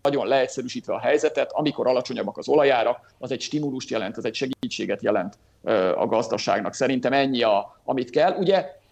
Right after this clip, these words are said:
A másik, Amerika nagyon fontos, hogy régen ugye Amerika állandóan azért avatkozott be a Közel-Keleten, tehát ha át akarunk térni ilyen geopolitikai dolgokra, mert ugye nettóban ő fogyasztó volt, tehát számára fontos volt az olajár.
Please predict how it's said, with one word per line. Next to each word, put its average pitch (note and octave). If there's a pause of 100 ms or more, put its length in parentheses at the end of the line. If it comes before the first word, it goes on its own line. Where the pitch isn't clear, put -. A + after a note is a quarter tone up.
(200)
A E3
másik, G3+ (100)
Amerika F#3+
nagyon F3+
fontos, G3
hogy E3+
régen F#3
ugye F3+
Amerika F3+
állandóan D#3+
azért E3
avatkozott C#3
be B2+
a B2+
Közel-Keleten, C3+
tehát C3
ha C#3
át C3
akarunk C3
térni C3+
ilyen B2+
geopolitikai C3
dolgokra, C3+ (140)
mert D3+
ugye D#3+
nettóban D#3+
ő D#3
fogyasztó C#3
volt, -
tehát B2
számára D3+
fontos D#3
volt B2
az A#2+
olajár. F#2+